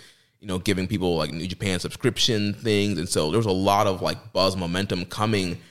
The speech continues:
from Kenny, bringing eyes to this matchup. So again, to your point, e-, even more, you know, a lot of eyes coming to this match and seeing, like,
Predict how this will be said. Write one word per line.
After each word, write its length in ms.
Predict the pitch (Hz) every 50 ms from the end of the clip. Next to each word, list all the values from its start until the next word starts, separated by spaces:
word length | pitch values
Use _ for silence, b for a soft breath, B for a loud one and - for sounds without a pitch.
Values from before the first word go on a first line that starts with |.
| b b b b b
from 240 | _ - 113 123 131
Kenny, 400 | 113 - - 120 113 104 104 101
bringing 380 | 95 85 87 104 107 107 98 - -
eyes 460 | - 78 98 104 101 101 101 98 95
to 200 | - - - 117
this 200 | 107 95 87 -
matchup. 460 | 92 87 87 98 117 120 - 98 85
So 120 | - 90 82
again, 280 | 95 92 110 110 110
to 100 | 104 104
your 160 | 87 87 104 117
point, 380 | - - - 85 78 - -
e-, 160 | 76 87 - -
even 200 | 95 107 110 95
more, 240 | 98 101 107 92 -
you 60 | - 82
know, 100 | - -
a 40 | -
lot 200 | 85 92 95 101
of 100 | 87 - -
eyes 380 | 95 98 101 104 104 101 -
coming 240 | - - 104 98 95
to 40 | 87
this 140 | 80 - -
match 280 | 87 90 107 113 -
and 120 | 87 87 85
seeing, 300 | - - 98 90 82 71
like, 140 | 65 -